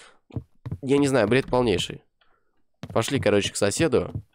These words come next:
Пошли пытаться зайти к нему в дом. Хотя, что мы там хотим найти? Я вот не знаю, что мы там хотим найти. Вон он, вор уже бежит.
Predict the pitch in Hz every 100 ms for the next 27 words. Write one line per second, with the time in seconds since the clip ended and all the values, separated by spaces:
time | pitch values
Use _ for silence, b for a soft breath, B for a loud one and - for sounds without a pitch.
0 | - - _ _ - - - 110 110 107
1 | 92 90 90 80 57 60 - 95 95 95
2 | - 117 101 90 90 87 - - _ -
3 | - - 107 101 - _ - - - -
4 | - - 95 101 87 - - 127 131 104
5 | 90 - - - 107 104 104 95 - 90
6 | 92 113 117 104 98 90 87 107 101 95
7 | 90 92 104 92 90 - - - - -
8 | - - - - - - - 104 151 131
9 | 101 104 139 120 98 104 107 113